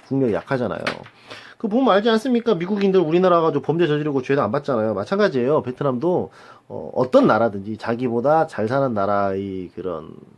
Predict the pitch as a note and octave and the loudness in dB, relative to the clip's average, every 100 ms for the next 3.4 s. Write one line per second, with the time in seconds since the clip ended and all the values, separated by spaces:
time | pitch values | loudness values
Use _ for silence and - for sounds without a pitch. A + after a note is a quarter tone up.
0 | _ _ G#2+ A#2 A2 G2+ G#2+ G2+ G3 G#3 | _ _ -8 -6 -4 -4 -4 -4 0 0
1 | F#2 F2+ G3 A#3+ C#3 F#2+ F#2 B2 - _ | 0 0 2 4 4 2 0 -4 -6 _
2 | _ _ - _ A2+ C3 D#3+ D#3+ B2 C#3 | _ _ -20 _ -6 -4 0 2 2 2
3 | E3+ C#3+ B2 G3 | 2 2 2 0